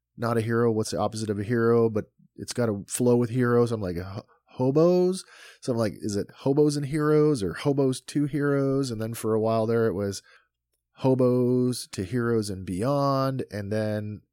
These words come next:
you know, e-, just today, actually, that was like, "Maybe we should be rethinking this and maybe reword it beyond hobos and heroes." So it poses a bit more of a question, and it brings a little more thought engagement to the listener.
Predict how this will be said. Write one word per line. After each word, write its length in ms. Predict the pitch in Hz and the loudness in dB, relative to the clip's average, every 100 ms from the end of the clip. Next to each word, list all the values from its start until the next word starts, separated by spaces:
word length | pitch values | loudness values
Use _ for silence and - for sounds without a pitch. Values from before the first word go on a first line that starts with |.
| _ _ _ | _ _ _
you 120 | 123 | -6
know, 360 | 107 98 98 - _ | -4 -4 -4 -6 _
e-, 140 | 127 120 | -6 -4
just 280 | 113 123 - | -2 -4 -4
today, 420 | 120 117 123 110 | -2 2 4 4
actually, 400 | 95 98 - 107 | 2 -4 -4 -2
that 100 | 101 | -2
was 160 | 92 101 | -4 -4
like, 200 | 98 92 | -4 -4
"Maybe 320 | 107 123 143 147 | -4 -4 -2 -2
we 120 | 135 | -2
should 220 | - 113 | -4 -6
be 160 | 113 107 - | -6 -6 -8
rethinking 580 | 107 107 - 95 107 101 | -4 -4 -6 -8 -8 -8
this 180 | 95 90 | -8 -8
and 80 | 104 | -6
maybe 380 | 107 107 101 - _ _ _ - | -4 -4 -4 -8 _ _ _ -6
reword 600 | 107 117 104 110 120 104 | 0 2 4 4 4 2
it 260 | - - | -4 -8
beyond 640 | 95 82 90 151 139 87 85 | -8 -4 -2 0 -2 -6 -8
hobos 460 | 92 82 82 82 | -8 -6 -6 -8
and 120 | 78 | -12
heroes." 440 | 82 82 80 82 - | -12 -10 -8 -8 -8
So 160 | 98 | -4
it 100 | 92 - _ | -4 -6 _
poses 380 | - 117 98 92 | -2 0 0 -6
a 40 | |
bit 160 | 90 - | -6 -4
more 180 | 98 87 | -4 -6
of 60 | |
a 60 | 82 | -6
question, 520 | - 104 98 - 98 | -2 -2 -2 -4 -4
and 120 | 92 | -4
it 140 | 82 - | -8 -10
brings 380 | 101 101 107 104 | -12 -6 -4 -4
a 40 | 101 | -2
little 200 | 98 95 | -2 -2
more 440 | 95 92 90 80 _ | -4 -4 -6 -8 _
thought 360 | - - 107 - | -8 -2 -2 -2
engagement 540 | 101 95 95 87 85 | -8 -6 -8 -8 -12
to 80 | 95 | -10
the 100 | 87 | -4
listener. 580 | 98 131 120 113 110 | -2 0 -2 -4 -4